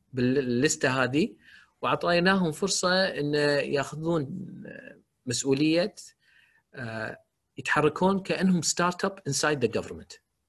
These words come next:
وكانت هذه الفكرة، إن كيف نقدر إحنا، آه، ناخذهم ونستقطبهم من عدة جهات.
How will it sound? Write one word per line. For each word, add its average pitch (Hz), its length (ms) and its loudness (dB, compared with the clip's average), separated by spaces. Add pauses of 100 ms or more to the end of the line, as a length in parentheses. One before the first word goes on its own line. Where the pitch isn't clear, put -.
(380)
وكانت 147 460 0
هذه 151 160 2
الفكرة، 143 560 0 (400)
إن 131 220 2
كيف 180 360 -2
نقدر 156 400 0
إحنا، 117 580 -2
آه، 107 560 -8 (340)
ناخذهم 127 600 0
ونستقطبهم 120 1120 -2
من 107 140 -2
عدة 139 220 2
جهات. 117 440 -4